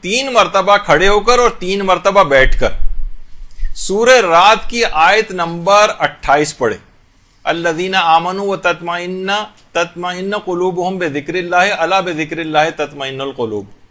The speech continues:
कि अगर कोई शख्स इस आयत को पढ़े कि वो लोग जो ईमान लाए हैं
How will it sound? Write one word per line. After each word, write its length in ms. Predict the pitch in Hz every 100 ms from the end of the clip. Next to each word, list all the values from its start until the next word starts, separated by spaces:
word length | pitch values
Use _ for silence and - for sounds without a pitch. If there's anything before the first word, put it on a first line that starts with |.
| - - - - - _ _ - -
कि 60 | 165
अगर 260 | 170 226
कोई 220 | 226 226 208
शख्स 480 | 220 208 - - - - _ _ _ _ _ - _ _
इस 200 | - 226 233
आयत 280 | 208 226
को 120 | - 208
पढ़े 240 | 175 123 92 _ _ _ _ _ _ _ _
कि 120 | 127 151
वो 180 | 151 190
लोग 220 | 208 185
जो 100 | 208
ईमान 380 | 165 151 156 185
लाए 240 | 190 196
हैं 180 | 196 220